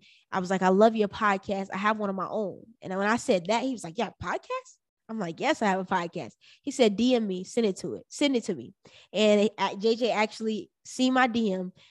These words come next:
Um, hopefully he listens to my podcast, and he commented under my Instagram post. So it was like, "Yes, yes, yes." Like, I'm in my bag, okay? Then last thing, I won't dive too much into it. I don't wanna bore you guys, but I just wanna give you just details about how it went for me.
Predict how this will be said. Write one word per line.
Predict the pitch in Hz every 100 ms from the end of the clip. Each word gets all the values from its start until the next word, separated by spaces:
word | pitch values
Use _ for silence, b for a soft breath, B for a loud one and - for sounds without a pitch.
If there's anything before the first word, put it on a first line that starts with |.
| -
Um, | 180 185
hopefully | 226 240 240 233
he | 214
listens | 214 214 214
to |
my | 214 202
podcast, | 214 190 190 202 185 185 -
and | 190
he | 196
commented | 196 202 208 202 135
under | 190
my | 190 156
Instagram | 190 - 190 185 175
post. | 190 185
So | 202
it |
was | 185
like, | 156 95 -
"Yes, | - - - - - _
yes, | - - - -
yes." | - 302 233 -
Like, | 208 240
I'm | 302
in |
my | 254 180 135
bag, | - 247 226 190
okay? | 208 285 330 415 381 B B B _
Then | 208 311 285
last | 233 233 247
thing, | - 202 190 185 - -
I |
won't | 202 233
dive | 226 220 226
too | 254
much | 233
into | 233 - 214
it. |
I | 190
don't | 214
wanna | 220 226
bore | 196 240
you | 220
guys, | 196 190 185
but | 202
I |
just | 214 294
wanna | 311
give | 254 254
you | 240 240 220 b b b
just | 208 233 175 156
details | 196 240 - 226 202
about | 202 185
how | 214 226
it | 208
went | 196 185
for | 185
me. | 190 135